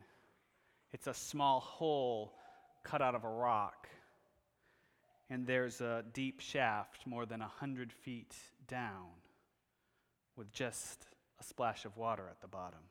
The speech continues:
He waits there at the edge of this well. He's thirsty. A woman approaches. She's a Samaritan.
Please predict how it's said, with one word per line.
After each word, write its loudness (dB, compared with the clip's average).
He 0
waits 4
there 6
at 0
the -4
edge 0
of -4
this -6
well. 2
He's -8
thirsty. -6
A 8
woman 4
approaches. 2
She's 0
a 2
Samaritan. -2